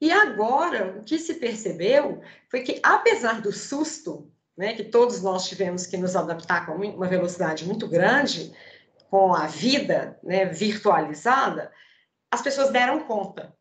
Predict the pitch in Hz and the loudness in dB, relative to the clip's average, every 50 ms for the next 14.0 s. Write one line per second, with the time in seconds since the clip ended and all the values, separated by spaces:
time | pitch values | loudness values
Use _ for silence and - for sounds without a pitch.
0 | _ _ _ _ _ _ _ _ _ _ - - - - - 185 180 202 202 202 | _ _ _ _ _ _ _ _ _ _ -20 -20 -16 -14 -14 -10 -6 -4 -4 -4
1 | - - 196 196 185 214 214 220 214 - - 214 214 - - 254 294 320 311 330 | -4 -6 -6 -2 2 2 2 2 0 0 0 0 0 0 2 4 4 4 4 2
2 | 320 - 254 - 220 175 165 147 143 143 - - - - 190 220 208 240 269 269 | -2 -2 -4 -4 -4 -4 -4 -4 -4 -6 -8 -6 -2 0 0 0 0 -2 -4 -6
3 | 262 - - 226 220 220 220 - - _ _ _ _ _ _ - 165 180 208 233 | -8 -6 -4 -4 -2 -2 -4 -10 -18 _ _ _ _ _ _ -4 -2 0 0 -2
4 | 226 - - - - - _ _ _ - 247 262 262 - 370 370 - 349 - - | -4 -8 -14 -20 -20 -20 _ _ _ -4 -2 0 2 4 4 4 4 2 0 -2
5 | - _ - 302 311 320 311 - - - - 285 - 240 240 254 - - 277 269 | -2 _ 2 2 2 2 -2 -6 -8 -4 -4 -2 0 0 -2 -2 -4 -4 -2 0
6 | 254 233 - 226 240 240 220 220 247 247 247 254 247 - - 165 147 - - - | 0 0 0 0 -2 -6 -4 -2 -2 -2 -2 -4 -6 -4 -4 -4 -4 -6 -4 0
7 | - 190 190 208 202 202 196 - 262 285 302 311 320 320 285 269 - - 247 220 | 2 2 4 4 2 2 0 2 4 4 4 4 2 -2 -4 -4 -6 -6 -6 -4
8 | 226 180 165 156 156 160 180 233 226 247 254 262 262 262 269 277 277 - 285 202 | -2 -2 -2 -2 -2 -4 -4 -6 -6 -4 -4 -2 0 0 0 0 0 0 2 2
9 | - - - - - 185 - - - - - - - _ _ _ _ - - 277 | 2 0 -2 -8 -10 -14 -16 -16 -20 -20 -20 -20 -20 _ _ _ _ -2 2 2
10 | 311 311 - 226 185 190 190 247 262 - 269 277 - 262 240 - 294 285 285 285 | 4 6 6 6 6 4 4 2 0 0 0 -2 0 -2 -2 0 0 0 0 2
11 | 285 277 277 302 - 285 254 247 277 349 381 - 254 202 - - 143 - - - | 2 0 0 0 0 0 0 2 2 2 0 0 -2 -6 -6 -8 -10 -12 -12 -12
12 | - 165 196 233 277 277 - - 202 170 165 165 165 170 180 180 180 180 - 196 | -6 -2 0 0 0 -2 -4 -2 0 0 2 2 2 2 2 2 2 2 0 0
13 | 190 196 190 180 196 202 - - 233 233 247 226 220 233 269 269 277 330 392 | 0 0 -2 -4 -4 -6 -6 -6 -4 0 2 2 2 2 0 -2 -4 -8 -12